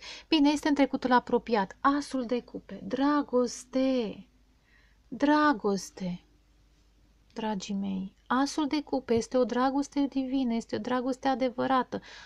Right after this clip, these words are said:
Poate să fie semn de apă, pești, rac, scorpion, nu este obligatoriu. Ați primit, vi s-a oferit dragoste din partea cuiva. Și voi încă jonglați,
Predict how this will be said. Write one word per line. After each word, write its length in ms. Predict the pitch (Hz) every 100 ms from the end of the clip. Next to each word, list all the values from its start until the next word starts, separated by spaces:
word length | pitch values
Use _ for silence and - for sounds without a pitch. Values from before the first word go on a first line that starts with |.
| -
Poate 260 | - 208 240
să 140 | 254
fie 220 | - - 262
semn 260 | - 269
de 160 | 262 285
apă, 480 | - 302 269 208 - - - - _
pești, 360 | 240 240 -
rac, 340 | 233 240 254 - 247 240
scorpion, 680 | - - 262 254 - 262 233
nu 200 | 233 220
este 240 | 240 -
obligatoriu. 720 | 277 262 277 302 294 233 196 196 - - -
Ați 440 | - 269 277 277 -
primit, 440 | - 262 277 262
vi 80 | 247
s-a 200 | 254 277
oferit 440 | 277 254 285 311
dragoste 560 | 285 320 311 277 277 277
din 160 | 269 247
partea 380 | 277 285 302
cuiva. 920 | 285 285 262 220 247 269 294 269 - - _ _ _ _ - - -
Și 180 | - -
voi 300 | 233 302 320
încă 260 | 349 339 359
jonglați, 1040 | 311 349 359 339 359 381 392 - - -